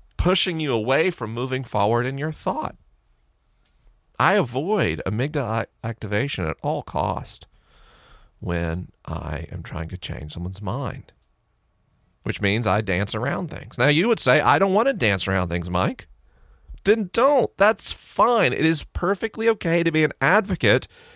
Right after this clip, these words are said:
who creates relief via solidarity and who creates awareness by calling out what is wrong. That is fine. I'm talking about if you care about changing people's minds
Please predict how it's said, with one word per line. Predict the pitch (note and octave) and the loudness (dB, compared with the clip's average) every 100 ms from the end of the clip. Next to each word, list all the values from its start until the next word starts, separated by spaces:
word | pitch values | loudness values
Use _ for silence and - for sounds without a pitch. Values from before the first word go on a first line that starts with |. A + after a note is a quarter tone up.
| _ | _
who | D#3+ D#3 | 0 2
creates | - D3 D3+ - C3 | 2 0 2 0 0
relief | C3+ A2+ C#3 E3 - | 2 4 4 4 0
via | B2 D#3 | -6 -2
solidarity | E3 - D3+ F3 A2+ G2+ G#2+ A#2+ C3 - - - | -2 2 4 4 2 2 2 0 -4 -8 -20 -4
and | A#2 | 0
who | B2+ | 0
creates | - C#3+ C#3+ C#3+ - | 0 0 2 2 2
awareness | A#2+ A#2 A2+ B2+ D3+ D#3 | 0 2 4 4 4 0
by | - D3+ | 0 0
calling | D#3 - B2 C3 D3 D3+ - | 0 -4 2 4 4 2 0
out | A#2+ C#3 - | 2 2 2
what | A#2 D3 - | 2 2 2
is | C3+ C#3+ C3 | 0 0 0
wrong. | G#2+ A2+ D#3 F3 A#2 E2+ - - _ _ | -4 2 6 8 6 4 -2 -20 _ _
That | - B2 | 0 4
is | C3+ B2 | 4 2
fine. | - - - - - E3 F#3 C3+ E2+ - _ _ _ _ _ _ _ _ _ _ _ _ _ _ - | -4 -8 -20 -8 2 6 6 6 2 -6 _ _ _ _ _ _ _ _ _ _ _ _ _ _ 0
I'm | B2+ D#3 E3+ | 4 4 4
talking | E3+ D#3+ D#3 C#3+ | 4 2 2 -4
about | A#2+ A2 A2+ - | 0 4 2 0
if | - B2+ C3+ - | -2 -2 -2 -4
you | D3+ | -4
care | - - C#3+ B2 F2 E2+ A#2+ - _ _ _ _ _ - | -4 -8 -4 0 2 2 -2 -8 _ _ _ _ _ -6
about | A2+ G#2 G2 - | 0 2 2 -2
changing | - G#2 A2 A#2 B2 A#2 | -4 -2 -2 -2 -6 -6
people's | A2 G2+ G#2+ G2+ | -8 -4 -4 -4
minds | F2 E2+ F2 E2+ F2 | -4 -2 0 -2 -4